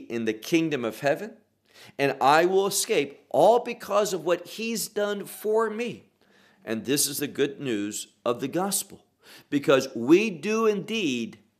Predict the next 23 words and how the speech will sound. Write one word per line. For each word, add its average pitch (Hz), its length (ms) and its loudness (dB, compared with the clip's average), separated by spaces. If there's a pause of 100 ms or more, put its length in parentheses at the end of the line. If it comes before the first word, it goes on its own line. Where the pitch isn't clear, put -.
(200)
have 113 460 -8 (580)
a 117 120 -2
God 104 380 -2
of 113 200 -4 (120)
vengeance. 104 540 -6 (100)
Look 131 200 2
again 156 380 2
at - 360 -2
verse 143 300 -4 (140)
twelve. 147 480 -4 (2000)
"Blessed 170 440 2
is 214 220 -6
the 226 80 -2
man 202 540 -4 (240)
whom 143 540 -4 (560)
Yah," 180 600 2
that 151 180 2
is 160 260 2
the 160 160 2
Lord, 160 560 0 (600)
"will 117 200 2
discipline 135 840 -2
him." 110 340 -8